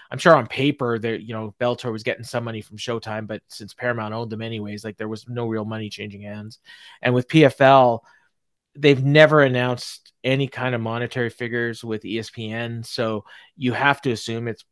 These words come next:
probably, like, some sort of a time buy or, you know, an exchange where, you know, like, P F L's giving them programming, maybe they're getting a cut of the ad revenue,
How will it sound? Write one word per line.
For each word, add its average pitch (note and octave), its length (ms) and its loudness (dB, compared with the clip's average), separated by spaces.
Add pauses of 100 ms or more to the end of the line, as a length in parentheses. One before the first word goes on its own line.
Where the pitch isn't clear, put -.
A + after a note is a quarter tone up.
(180)
probably, A2+ 720 -4
like, G#2+ 240 -8
some G#2 160 -10
sort A2 240 -8
of G#2 100 -10
a G#2 80 -6
time A2+ 400 -8
buy A2+ 440 -2 (300)
or, A#2 560 -2
you A#2+ 140 -10
know, A2 140 -6
an G#2+ 100 -6
exchange A2+ 720 -6
where, G#2+ 300 -2
you G#2 100 -8
know, G#2 160 -8
like, G#2 160 -8
P A#2 160 -4
F G#2+ 140 -4
L's A2 160 -2
giving G#2+ 180 -6
them G#2 120 -8
programming, A2 580 -6
maybe G#2+ 160 -4
they're G#2+ 80 -4
getting G#2+ 180 -6
a G#2 60 -14
cut A2+ 180 -6
of G#2+ 80 -4
the G#2+ 120 -4
ad A2 180 -2
revenue, A2+ 520 -4